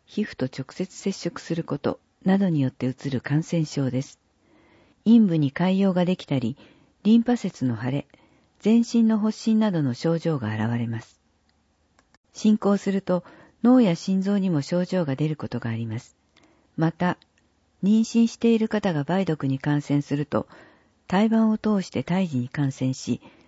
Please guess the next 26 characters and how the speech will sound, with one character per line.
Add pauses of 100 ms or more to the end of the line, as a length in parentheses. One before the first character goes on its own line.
(200)
死
産、 (260)
早
産、 (440)
新
生
児
死
亡、 (400)
奇
形
が
起
こ
る
こ
と
が
あ
り
ま
す。 (520)
先
天
梅
毒。